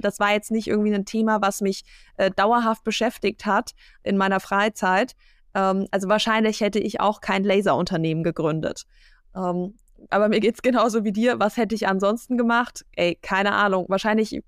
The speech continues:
ja, Unternehmertum gefällt mir ziemlich gut und das ist ja auch so die, die, der Antrieb, den ich, ähm, oder das, was mir ganz viel Antrieb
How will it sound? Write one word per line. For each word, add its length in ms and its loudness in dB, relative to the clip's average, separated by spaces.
ja, 140 4
Unternehmertum 640 0
gefällt 280 0
mir 80 -2
ziemlich 340 -2
gut 200 -2
und 100 0
das 140 0
ist 120 -8
ja 140 0
auch 100 2
so 140 -2
die, 280 0
die, 260 0
der 100 2
Antrieb, 380 -2
den 160 2
ich, 200 -4
ähm, 380 -2
oder 160 0
das, 220 -2
was 140 0
mir 120 -2
ganz 180 0
viel 140 -2
Antrieb 340 -6